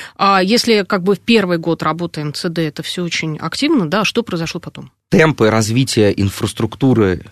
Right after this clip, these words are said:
Speaker 2: никаким образом не были скорректированы, несмотря на все ограничения пандемии, которые существуют. А, никак не изменился и график ввода новых станций,
Speaker 1: Мгм.
Speaker 2: реконструкции существующих.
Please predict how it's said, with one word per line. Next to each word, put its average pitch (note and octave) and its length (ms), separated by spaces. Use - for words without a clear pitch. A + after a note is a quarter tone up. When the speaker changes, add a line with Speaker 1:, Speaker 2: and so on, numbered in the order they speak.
Speaker 2:
никаким A2+ 760
образом G2 340
не G#2+ 140
были F#2+ 160
скорректированы, G2 1120
несмотря G#2+ 880
на F2+ 340
все G2+ 480
ограничения F#2 880
пандемии, F2+ 560
которые E2 380
существуют. - 680
А, F2+ 440
никак G2 840
не G2 140
изменился G2 480
и - 20
график F#2+ 400
ввода F#2+ 240
новых F#2+ 380
станций, F#3+ 380
Speaker 1:
Мгм. G#2+ 80
Speaker 2:
реконструкции G2 680
существующих. F#2 960